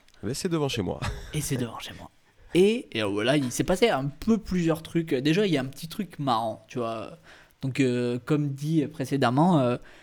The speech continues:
Speaker 2: genre, tu sais, il y a les flics qui sont hyper souvent maintenant à la guillotière, ils sont sur la place, machin, la police municipale, la police nationale, les C R S, euh, ça tourne, tu vois, ils font une tournante, il y a tout le temps des gars.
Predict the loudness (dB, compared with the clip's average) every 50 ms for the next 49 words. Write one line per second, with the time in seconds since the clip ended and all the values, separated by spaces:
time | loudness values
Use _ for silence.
0 | -16 -10 -8 -8 -2 0 2 4 4 4 2 2 0 -2 -4 -4 -4 -4 -6 -8
1 | -6 -4 -2 -2 -2 0 -2 -2 -2 -2 0 0 2 2 2 0 0 0 0 0
2 | -2 -4 -4 -4 -4 -4 -4 -2 -2 -2 -2 -2 -4 -6 -6 -10 -10 -10 -10 -10
3 | -10 -8 -4 -2 0 0 0 -2 -4 -8 -10 -8 -6 -4 -2 -2 -2 -4 -4 -6
4 | -6 -6 -8 -8 -10 -10 -10 -8 -4 0 0 0 0 -2 -4 -6 -8 -6 -6 -6
5 | -6 -4 -4 0 0 0 0 0 -2 -4 -4 -6 -6 -4 -2 0 0 0 0 -2
6 | -6 -8 -8 -8 -10 -8 -8 -8 -4 0 0 0 0 -2 -6 -6 -6 -6 -6 -6
7 | -4 -4 -4 -4 -4 -4 -4 -4 -2 0 0 2 0 0 0 -2 -2 -4 -4 -4
8 | -6 -6 -2 -2 -2 0 0 0 2 4 2 2 2